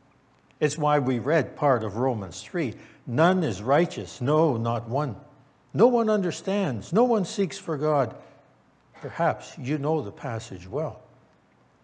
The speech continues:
What does it look like when this depraved nature has free reign in an individual? That's why we read two Kings twenty-one, one to nine.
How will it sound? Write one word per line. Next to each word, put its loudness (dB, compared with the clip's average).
What -2
does 2
it 0
look -2
like -2
when 0
this 0
depraved -2
nature -2
has -6
free -4
reign -2
in -4
an -4
individual? -4
That's -6
why -8
we -4
read -2
two -2
Kings -4
twenty-one, -4
one -6
to -8
nine. -4